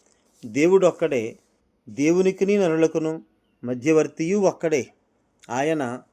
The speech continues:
క్రీస్తు యేసను నరుడు." చూసారండి,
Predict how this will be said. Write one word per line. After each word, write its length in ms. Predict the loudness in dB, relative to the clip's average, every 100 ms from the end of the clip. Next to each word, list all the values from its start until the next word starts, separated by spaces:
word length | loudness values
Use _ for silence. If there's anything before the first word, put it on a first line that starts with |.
| _ _ _
క్రీస్తు 380 | -12 -12 -12 -6
యేసను 640 | -4 -4 -6 -8 -8 -12 -16 _ _ -12
నరుడు." 640 | -6 -4 -2 -2 -4 -6 -12 _ _ _ _ _ _ _ _ _
చూసారండి, 480 | -10 -8 -6 -8 -12